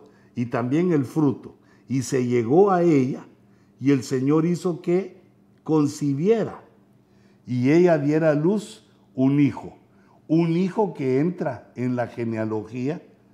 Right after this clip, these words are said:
Y igualmente Ruth entra en la genealogía de David, de Booz, de David y de ahí de Cristo. Ruth cuatro dieciséis dice, "Noemí tomó al niño,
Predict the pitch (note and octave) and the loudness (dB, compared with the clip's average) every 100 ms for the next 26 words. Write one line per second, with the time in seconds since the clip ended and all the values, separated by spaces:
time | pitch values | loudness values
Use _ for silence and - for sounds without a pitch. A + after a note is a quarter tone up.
0 | _ _ _ _ B2+ C3+ B2+ A#2+ D3+ D3 | _ _ _ _ -2 0 0 4 4 4
1 | D3 D3+ D3+ C3 A#2 B2+ D3 E3 - B2+ | 0 0 0 -4 -2 0 0 0 -6 -4
2 | C3 D3 C#3+ B2 G#2 A2 G#2+ G#2+ G#2 A2+ | -2 -2 -4 -4 -6 -6 -4 -4 -6 -4
3 | C#3 E3+ - - _ - A2 A#2 A2 A2 | -4 -6 -10 -20 _ -10 -4 -2 -2 -4
4 | G#3+ G3 A2 G2+ A#2 A2 G#2+ D3+ B3+ - | -2 -4 -6 -4 -2 -2 0 2 2 -2
5 | - - _ _ A#2 A#2+ A2+ A2+ G#3 C#4 | -16 -20 _ _ -2 0 0 0 0 -2
6 | - - A#2+ A2 A2 B2 C#3 C#3 G3+ A3 | -4 -6 -4 -2 -2 0 0 -2 -2 -2
7 | F3 - - _ _ _ _ _ _ - | -4 -10 -20 _ _ _ _ _ _ -4
8 | A#2+ F3+ F#3 - E3+ F3 F3+ D#3 B2+ A#2 | 4 6 4 2 2 2 2 2 0 -2
9 | A#2+ A2 C3 A2+ F#2+ - - _ _ _ | -4 -4 -2 -4 -6 -16 -20 _ _ _
10 | _ _ _ _ C#3 E3 D#3+ A2 - - | _ _ _ _ 0 2 2 -2 -4 -6
11 | C#3 D3+ C#3+ D3 F3+ C#4+ E4 - - _ | 2 6 6 6 6 4 2 -4 -18 _
12 | _ _ _ _ _ _ _ D#3 D3 F3 | _ _ _ _ _ _ _ 4 6 6
13 | G3 G3+ A3 A#3+ C#4 - | 6 4 4 4 2 -2